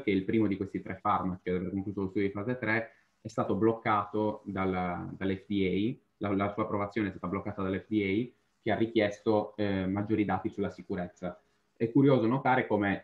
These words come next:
il daprodustat, il cui studio di fase tre, diciamo, si è appena concluso, eh, n-, il, la, l'azienda produttrice, cioè G S K, eh,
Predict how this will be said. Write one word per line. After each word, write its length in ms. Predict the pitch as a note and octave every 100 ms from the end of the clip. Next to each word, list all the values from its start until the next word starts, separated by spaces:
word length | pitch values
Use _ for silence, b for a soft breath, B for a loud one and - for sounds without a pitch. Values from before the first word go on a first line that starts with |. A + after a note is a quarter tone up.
| - -
il 280 | G2+ G2+ G2
daprodustat, 1040 | A2 A2+ G#2 A2 - A#2+ C3+ C3+ C#3+ C#3+ -
il 80 | F#2+
cui 120 | G#2
studio 280 | F#2+ G#2 G2
di 80 | F#2
fase 300 | G2+ F#2+ F2+
tre, 220 | A2 F#2
diciamo, 320 | F2+ G#2 G2
si 120 | -
è 40 | G2
appena 220 | G#2 G2+
concluso, 680 | A#2 A#2+ G#2+ F#2+ A2 C3 B B B -
eh, 100 | F#2
n-, 580 | F#2 F2+ E2+ - G2+ -
il, 400 | - G2 G2 F2 -
la, 260 | G#2 G2+
l'azienda 400 | F#2+ G#2 A2+ B2+
produttrice, 500 | - A2 A2 G#2 F2+
cioè 160 | F2+ F2+
G 160 | G#2 G2+
S 140 | -
K, 60 | G2
eh, 360 | F2+ F#2+ C3+